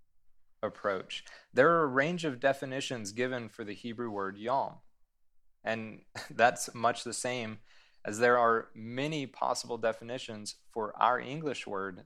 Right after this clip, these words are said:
day. It can mean a period of time, even a point in time.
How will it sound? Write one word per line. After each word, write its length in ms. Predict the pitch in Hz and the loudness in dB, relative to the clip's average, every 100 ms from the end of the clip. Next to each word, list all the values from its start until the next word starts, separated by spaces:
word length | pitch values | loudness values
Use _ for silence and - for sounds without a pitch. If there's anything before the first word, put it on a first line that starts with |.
| 101 | -8
day. 380 | 95 117 117 - - - - - - - - - - - - - _ | 0 0 0 -6 -16 -18 -18 -18 -18 -20 -20 -20 -20 -20 -20 -20 _
It 120 | 120 127 | -4 -2
can 200 | 131 127 | -2 -2
mean 220 | 135 139 | -4 -6
a 80 | 117 | -8
period 420 | - 127 120 110 | -4 -2 -2 -2
of 120 | 104 | -4
time, 480 | - 107 101 123 143 _ - _ - - - _ _ - _ | -2 0 0 -4 -14 _ -20 _ -20 -20 -20 _ _ -20 _
even 220 | 117 117 113 | -6 -4 -4
a 80 | |
point 400 | 95 - 156 160 | -6 -6 -6 -4
in 140 | 113 98 | -6 -4
time. 420 | 101 90 90 117 | -2 -2 -4 -12